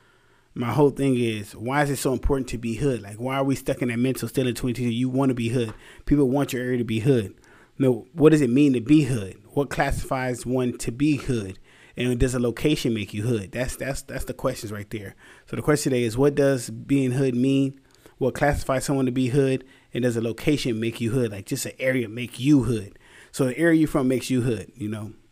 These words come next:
And I'll, I'll touch on those because I've had my experiences in the streets, in independent, in prison, in jail, with different people from different areas that supposedly breed hard hood dudes. And I've been to some areas.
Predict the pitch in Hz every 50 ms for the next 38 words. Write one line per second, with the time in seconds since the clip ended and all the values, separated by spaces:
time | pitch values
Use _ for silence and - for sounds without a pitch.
0 | _ - 180 143 139 139 143 139 135 143 156 156 - 190 165 - 143 131 127 127
1 | 117 113 120 113 - 127 117 107 101 - - - - - - _ _ _ _ _
2 | _ _ _ _ _ _ _ _ _ _ - - _ _ - 143 143 147 160 139
3 | 135 131 127 123 - - 147 143 135 113 135 123 113 - - - 147 143 139 -
4 | - 139 131 - 120 135 139 135 127 - - 143 139 135 131 127 120 - 147 139
5 | 127 131 123 123 123 117 113 123 131 131 123 123 117 113 - - 123 117 120 135
6 | 117 - - 139 127 117 - 123 123 139 - - 123 117 - - 139 143 139 135
7 | 127 117 120 110 98 - - _ - - - 127 - 151 139 123 120 117 113 -
8 | 131 131 123 110 - 139 131 117 107 92 - - 147 139 123 110 113 139 147 135
9 | 110 92 - - _ _ - - - - - - - - 113 117 120 113 131 135
10 | 131 123 - - 117 107 - - _ _ _ - - 113 110 104 98 - - -
11 | -